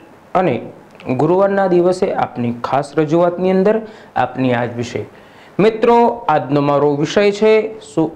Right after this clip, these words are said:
આપના વિવાહ કાર્યમાં વિઘ્નો આવે છે અથવા વિવાહ સુખથી આપ વંચિત છો? વિવાહ વિવિશાળ તેમજ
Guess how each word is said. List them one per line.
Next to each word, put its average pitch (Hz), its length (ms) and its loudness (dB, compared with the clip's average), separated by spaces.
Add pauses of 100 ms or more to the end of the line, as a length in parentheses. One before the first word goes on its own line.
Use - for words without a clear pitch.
આપના 160 500 -4 (300)
વિવાહ 156 340 2
કાર્યમાં 131 580 -2
વિઘ્નો 139 280 0
આવે 185 280 2
છે 214 320 -2 (400)
અથવા 190 520 2 (220)
વિવાહ 156 320 2
સુખથી 190 500 -2
આપ - 320 -4
વંચિત 139 420 -2
છો? 202 400 -2 (600)
વિવાહ 175 560 2
વિવિશાળ 180 540 2 (240)
તેમજ 151 260 0